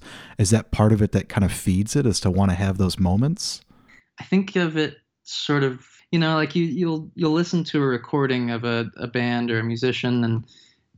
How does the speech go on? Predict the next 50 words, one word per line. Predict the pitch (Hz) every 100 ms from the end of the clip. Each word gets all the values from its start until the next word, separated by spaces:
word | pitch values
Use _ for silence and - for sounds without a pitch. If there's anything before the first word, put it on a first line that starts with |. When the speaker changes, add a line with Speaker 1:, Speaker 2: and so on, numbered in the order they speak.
| _ _ _ -
Speaker 2:
then | 143
you | 139
go | 131
see | 117 170
them | 139 120
live, | 117 147 156 131 123 - _ _ 135
and | 135
it's | 127 143
either | 131 123 117 117 -
underwhelming | 143 170 170 170 180 185 190 175
or | 127
it's | 120 117
so | - - 165 170
much | 147 127 -
better | 127 135 120
than | 113 110
the | 110
recording. | 110 - 127 123 110 110 - -
Speaker 1:
Mm-hmm. | 104 101 95 _ - 139
Speaker 2:
I |
think | 147 156
I | 139
would | 131 113
definitely | 117 110 123 117
like | 113 113
to | -
be | 120
a | 113
part | 127 120
of | 113 117
the |
group | 117 117 117 - _ -
in | 131
that | 120 110
latter | 117 117 117
half | 113 113 104 -
where | 113
it's, | 110 - - -
you | 123
know, | 120 110
there's, | 113 113 - - - -
there's | 139 127
this | 131 -
extra | 139 135 - 127
thing | 113 - 131 123 113 107
that's | 107 -
not | 131 120 110 -
in | 127 120 117
the | 110
recorded | 110 110 - 123 113 110